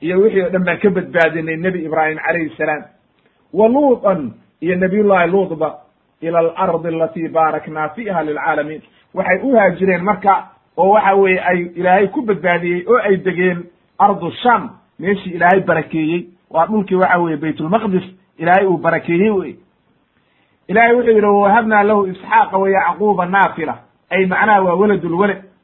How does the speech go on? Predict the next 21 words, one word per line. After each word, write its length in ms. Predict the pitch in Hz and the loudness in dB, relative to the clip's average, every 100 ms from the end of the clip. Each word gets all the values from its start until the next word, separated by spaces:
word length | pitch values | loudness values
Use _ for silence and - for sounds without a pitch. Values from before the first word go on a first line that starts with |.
| - | -10
waa 180 | 165 170 | -4 -2
wiilku 380 | 208 196 - 190 | 0 -2 -4 -4
awowga 360 | 170 220 220 214 | 2 4 4 2
u 140 | 190 | 2
ahaa 180 | 170 170 | 4 2
ayuu 180 | 185 185 | 2 -2
Yacquub 440 | - - 208 180 | -2 -4 -4 -2
noqonayaa. 580 | 170 190 202 170 139 113 _ _ - | -2 -2 0 -2 -4 -8 _ _ -4
Leannahu 320 | 175 214 202 | 0 2 0
Nabiyullaahi 600 | 185 190 208 202 185 185 | 0 0 4 4 4 0
Isxaaq 340 | 165 - 208 196 | -8 0 0 0
waxaa 280 | 202 180 | 0 0
dhalay 220 | 185 170 170 | -2 -4 -4
Nabiyullaahi 480 | 170 190 202 175 | -2 -2 2 0
Ibraahim, 500 | 165 170 170 220 170 - _ _ _ _ 147 | 0 0 0 -2 -4 -10 _ _ _ _ -6
Yacquub 440 | 160 160 233 208 | -2 2 4 4
buu 140 | 185 - | 0 -4
sii 140 | 208 220 | -2 0
dhalay, 320 | 208 180 131 - _ - | 2 2 -2 -12 _ -6
marka 260 | 208 214 180 | -4 -2 -2
awowga 420 | 185 202 214 | 2 4 4